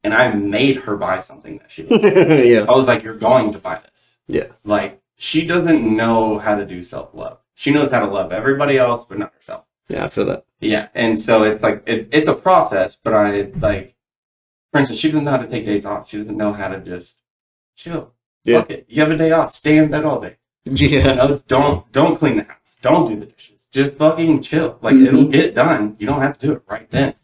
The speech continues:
Speaker 2: Mm-hmm.
Speaker 1: And she's gotten so much better. And you could just tell, like, you know, she, she's happier. She's more relaxed. She's not as, like, high strung and stressed
Speaker 2: Right.
Speaker 1: and stuff.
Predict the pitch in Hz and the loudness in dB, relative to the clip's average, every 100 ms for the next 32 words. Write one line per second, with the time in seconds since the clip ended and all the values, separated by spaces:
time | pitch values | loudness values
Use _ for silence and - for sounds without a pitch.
0 | - 135 123 127 127 139 160 143 107 104 | 0 2 4 2 2 0 2 2 2 -4
1 | - - 151 151 139 120 104 92 - - | -14 -10 0 2 2 2 2 4 4 4
2 | 107 104 - _ _ _ - 107 107 107 | 4 0 -6 _ _ _ -4 0 2 0
3 | 104 - 135 147 143 135 - 131 123 107 | -4 -4 0 2 0 -2 0 2 4 2
4 | 104 101 - _ _ _ _ _ - 110 | 0 -4 -10 _ _ _ _ _ -6 -2
5 | 104 101 - 120 113 110 104 - _ _ | 0 0 -2 -2 0 0 0 -2 _ _
6 | - _ _ _ - - 107 - 117 123 | -20 _ _ _ -18 -14 -12 -4 0 0
7 | 139 131 120 120 117 - 107 104 104 110 | 2 0 2 0 0 -4 -8 -4 0 2
8 | 120 - 107 104 107 104 - - 95 - | 2 2 0 0 0 -2 -4 -12 -16 -4
9 | 104 101 101 101 - 101 95 92 - 110 | 0 2 0 -4 -8 -6 -6 -8 -10 -8
10 | 107 104 - 104 101 101 101 98 92 92 | -8 -8 -6 -4 -4 -6 -8 -14 -16 -18
11 | 131 135 110 104 104 101 101 - 101 98 | -12 0 2 2 -2 -6 -10 -8 -6 -6